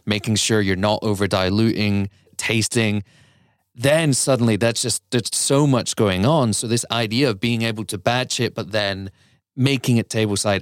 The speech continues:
I don't know, it makes so much sense to me that, like, you have your consistency and you can tell the story, which is the story that you wanna tell and you feel like is an important part of the drink and your service. And also just one more thing, am I,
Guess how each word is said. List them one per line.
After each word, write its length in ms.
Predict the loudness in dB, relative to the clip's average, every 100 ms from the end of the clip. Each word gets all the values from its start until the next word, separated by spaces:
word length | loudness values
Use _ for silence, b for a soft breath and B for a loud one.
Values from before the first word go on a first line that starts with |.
| -2
I 80 | 0
don't 120 | 2
know, 120 | 2
it 120 | 0
makes 280 | 0 0 0
so 160 | 0 2
much 140 | 0
sense 280 | 0 -2 -2
to 80 | -2
me 160 | 0 0
that, 140 | 0
like, 300 | 0 -2 -6 b b b b -2
you 180 | 0
have 220 | 2 0 0
your 120 | 0
consistency 1000 | 0 0 0 -2 -2 -2 0 0 0 -6 b b b b
and 140 | -4 -4
you 80 |
can 140 | -2 -2
tell 260 | 0 2
the 80 | 2
story, 400 | 0 0 2 2
which 180 | -2 -4
is 120 | -6
the 100 | -6
story 400 | -6 -2 0 0
that 240 | -2 -6 _ _ -14
you 220 | -4 0
wanna 280 | 0 0 0
tell 280 | 0 0
and 80 | 0
you 120 | -4
feel 200 | -6 -4
like 180 | -2 -4
is 120 | -4
an 60 | -4
important 580 | -6 -4 -2 0 -2 -4
part 320 | 0 0 0
of 120 | -2
the 80 | -4
drink 440 | -2 0 0 0
and 100 | -2
your 140 | -2 -4
service. 760 | -2 0 2 2 2 0 -2
And 280 | -6 -8 -10 -18 _ _ _ _ _ _ _ -2
also 260 | -2 0
just 260 | -2 -2 -2
one 240 | 0 2
more 240 | 2 2 0
thing, 260 | 0 0
am 100 | 2
I, 200 | 2 0